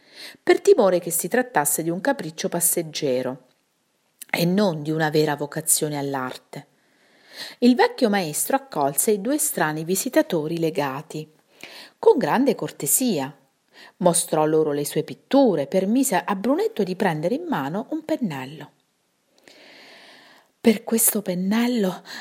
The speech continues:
darei uno scettro», disse Brunetto commosso. "Ma se voi mi promettete di insegnarmi l'arte,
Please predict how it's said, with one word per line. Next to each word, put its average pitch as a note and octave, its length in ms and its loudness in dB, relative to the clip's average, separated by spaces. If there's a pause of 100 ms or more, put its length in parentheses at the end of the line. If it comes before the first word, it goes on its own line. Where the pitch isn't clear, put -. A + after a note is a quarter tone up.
(120)
darei A3 460 2
uno B3 160 2
scettro», - 1000 -4 (400)
disse D3 420 -6
Brunetto D3 560 -6
commosso. D3 800 -8 (920)
"Ma B3 160 8
se C4+ 220 4
voi D#4 280 2
mi B3 140 4
promettete A3 640 2
di F3+ 100 -4
insegnarmi F#3 640 -4
l'arte, E3+ 760 -6